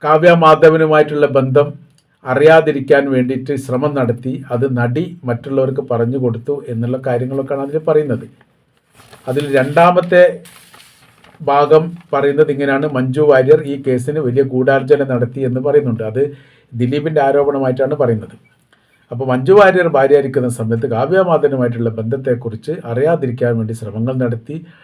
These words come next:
എന്നാൽ ഈ പറയപ്പെട്ട ബലാത്കാരം ചെയ്യപ്പെട്ടു എന്ന് പറയപ്പെടുന്ന സ്ത്രീ, അത് ആ നടി അത് പറയപ്പെട്ടു. അതിൻ്റെ, ഏ, വൈരാഗ്യം തീർക്കാൻ വേണ്ടിയിട്ടാണ്. അന്നൊക്കെ തിളങ്ങി നിൽക്കുന്ന ദിലീപിനെ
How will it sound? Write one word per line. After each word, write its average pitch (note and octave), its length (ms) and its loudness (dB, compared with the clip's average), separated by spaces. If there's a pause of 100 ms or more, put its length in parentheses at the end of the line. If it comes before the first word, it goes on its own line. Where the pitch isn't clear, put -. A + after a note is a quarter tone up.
(180)
എന്നാൽ D#3+ 260 0
ഈ G#3+ 40 0 (100)
പറയപ്പെട്ട C#3+ 420 0 (120)
ബലാത്കാരം C3 520 0
ചെയ്യപ്പെട്ടു B2 480 -4
എന്ന് A#2 180 -4
പറയപ്പെടുന്ന A2+ 560 -2
സ്ത്രീ, B2 200 -6 (140)
അത് C3+ 120 0 (400)
ആ C#3+ 40 2 (160)
നടി B2+ 200 -2 (320)
അത് B2 100 -4 (100)
പറയപ്പെട്ടു. A#2+ 540 -2 (240)
അതിൻ്റെ, E3+ 340 0 (480)
ഏ, - 20 0 (260)
വൈരാഗ്യം E3 800 4
തീർക്കാൻ C3+ 360 0 (120)
വേണ്ടിയിട്ടാണ്. A#2+ 520 -2 (440)
അന്നൊക്കെ D#3+ 320 0 (340)
തിളങ്ങി G3 380 2
നിൽക്കുന്ന E3 400 -2
ദിലീപിനെ D#3 280 0